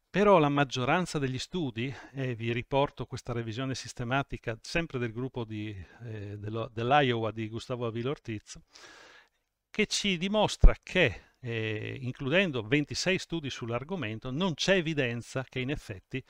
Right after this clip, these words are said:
la membrana dia un contributo dal punto di vista, eh, clinico significativo alla formazione di nuovo osso. In altre parole, la membrana teoricamente lo può fare il nuovo osso, ma la quantità di osso imputabile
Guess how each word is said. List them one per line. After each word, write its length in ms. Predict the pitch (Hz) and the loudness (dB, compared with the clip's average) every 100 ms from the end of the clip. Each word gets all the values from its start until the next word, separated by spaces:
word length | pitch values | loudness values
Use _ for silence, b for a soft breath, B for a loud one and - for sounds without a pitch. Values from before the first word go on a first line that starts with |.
| B B B | B B B
la 100 | 123 | -4
membrana 640 | 147 170 131 113 120 135 120 | -2 -2 0 0 0 0 -2
dia 360 | 110 135 113 - | 0 0 0 0
un 160 | 123 | -6
contributo 840 | - 127 113 135 139 135 127 - 104 | -4 -6 -4 -4 -4 -6 -8 -10 -8
dal 180 | 120 117 | -6 -8
punto 400 | 131 131 - 107 | -8 -10 -8 -8
di 100 | 101 | -6
vista, 760 | 117 131 - 120 107 107 - - | -6 -6 -6 -4 -4 -6 -16 -16
eh, 180 | 110 - | -16 -8
clinico 560 | - 170 131 131 - | -2 2 2 0 -4
significativo 960 | 135 - 160 147 - 151 175 - 127 120 | -2 0 0 -2 -4 -4 -4 -2 -4 -2
alla 100 | 120 | -2
formazione 600 | - 117 113 - 113 110 | -4 -6 -6 -8 -8 -8
di 60 | 104 | -8
nuovo 300 | 110 107 101 | -8 -4 -4
osso. 340 | 98 - - b b b b b - | -6 -12 -16 b b b b b -6
In 80 | 120 | 2
altre 320 | 135 135 117 | 2 2 0
parole, 460 | 180 170 120 151 131 | 2 4 6 6 2
la 80 | |
membrana 520 | 123 120 120 156 135 - | 0 -2 4 4 4 -2
teoricamente 720 | - 127 117 - 123 165 - | 0 0 0 -4 0 0 -2
lo 100 | 110 | -6
può 160 | - 120 | -6 -10
fare 300 | - 170 143 | 0 2 2
il 80 | 113 | -2
nuovo 240 | 110 143 | -4 -2
osso, 320 | 139 113 - | -2 -2 -4
ma 100 | 135 | -4
la 140 | 117 117 | -4 -4
quantità 640 | - 139 127 123 - 170 | -2 0 -2 -8 0 0
di 160 | 147 123 | 0 0
osso 440 | 147 147 - 120 131 | 0 0 -4 -10 -6
imputabile 960 | 147 139 127 - 151 139 117 104 107 | -4 -4 -6 4 6 6 2 -6 -8